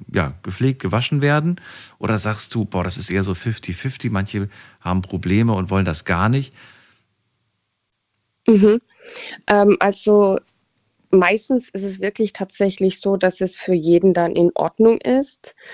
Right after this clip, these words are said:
Speaker 2: Ähm, klar, kulturell bedingt, ähm, kommt es dann auch mal vor, dass man zum Beispiel nur von einer Frau gewaschen w-, äh, werden will.
Speaker 1: Okay.
Speaker 2: Aber es gibt auch tatsächlich auch m-, männliche Patienten, die dann auch lieber auch einen männlichen Pfleger haben wollen.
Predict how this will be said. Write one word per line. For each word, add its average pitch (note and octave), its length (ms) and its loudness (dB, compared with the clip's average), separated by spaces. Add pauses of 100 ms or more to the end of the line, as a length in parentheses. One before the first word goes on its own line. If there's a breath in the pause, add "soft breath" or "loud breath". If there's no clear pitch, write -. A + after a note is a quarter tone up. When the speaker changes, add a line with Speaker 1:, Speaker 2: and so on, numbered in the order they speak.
(300 loud breath)
Speaker 2:
Ähm, F#3+ 260 2
klar, F#3+ 400 -2
kulturell F#3+ 600 2
bedingt, F#3+ 640 2
ähm, F3 420 0 (280)
kommt F#3 240 0
es F#3+ 100 -2
dann - 140 -2
auch F3 180 0
mal F3+ 160 0
vor, F3+ 220 -2
dass F3 220 -4
man E3+ 200 -4
zum F3 140 -4
Beispiel E3 360 -2
nur E3+ 200 0
von E3 200 -4
einer C#3 80 -4
Frau G#3 280 -2
gewaschen G3 580 -2
w-, F#3+ 140 -6
äh, E3+ 280 -2
werden F3+ 420 -4
will. E3+ 260 2 (200 loud breath)
Speaker 1:
Okay. - 240 -4 (120)
Speaker 2:
Aber F3 220 2
es E3+ 120 -2
gibt F3+ 180 -2
auch E3+ 80 -4
tatsächlich - 520 -4
auch E3+ 220 -2
m-, D#3 300 -2 (160)
männliche E3+ 560 4
Patienten, F#3+ 600 0
die F3 100 0
dann F3 180 -2
auch F3 280 -2
lieber F#3+ 400 2
auch F3+ 340 2
einen F3+ 360 2
männlichen F#3 440 2
Pfleger F#3 380 0
haben F#3+ 320 -4
wollen. E3 440 0